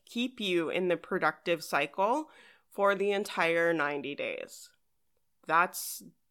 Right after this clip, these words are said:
the work. That's the, all of the work, really, with ninety-day planning. So people get this totally wrong.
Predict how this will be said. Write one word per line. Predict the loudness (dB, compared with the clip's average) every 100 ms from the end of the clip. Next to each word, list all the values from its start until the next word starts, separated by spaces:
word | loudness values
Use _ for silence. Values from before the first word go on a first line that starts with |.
| 0
the | 4
work. | 4 2 -4 -20 _ _ _ _ _ _ _
That's | 4 6 6 2 -10 -10 _ _ _ _ _ _ _ -2
the, | 2
all | 2 -2 2 4 6
of | 4
the | 2
work, | 4 2 2
really, | 0 2 0
with | 0 0
ninety-day | 0 0 -2 -2
planning. | -2 0 0 -2 -6
So | -8
people | -2 -4 -2 -2
get | 0
this | 0 -2
totally | -4 -2 0 2 0
wrong. | 0 -2 -2